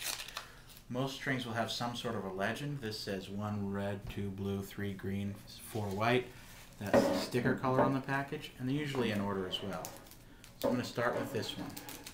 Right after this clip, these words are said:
One, two, three, and four refer to the slots.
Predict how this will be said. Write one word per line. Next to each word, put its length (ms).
One, 280
two, 280
three, 320
and 100
four 320
refer 400
to 340
the 80
slots. 680